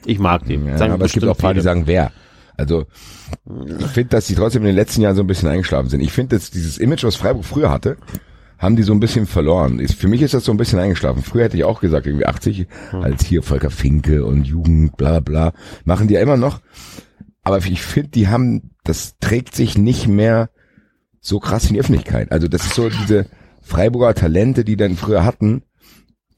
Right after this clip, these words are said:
Speaker 2: die haben irgendwie dann mehr gezogen, als zum Beispiel, dass jetzt irgendwie, keine Ahnung, wenn jetzt junge Leute fragst, wer ist Yannick Haberer, sagen die, keine Ahnung.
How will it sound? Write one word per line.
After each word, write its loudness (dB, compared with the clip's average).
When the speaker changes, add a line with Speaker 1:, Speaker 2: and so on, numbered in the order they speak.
Speaker 2:
die 2
haben 2
irgendwie 2
dann 4
mehr 4
gezogen, 0
als 0
zum 0
Beispiel, 0
dass 0
jetzt -2
irgendwie, 0
keine 2
Ahnung, 2
wenn 2
jetzt -2
junge 4
Leute 0
fragst, -2
wer 4
ist 2
Yannick 2
Haberer, 2
sagen 2
die, 0
keine 0
Ahnung. 0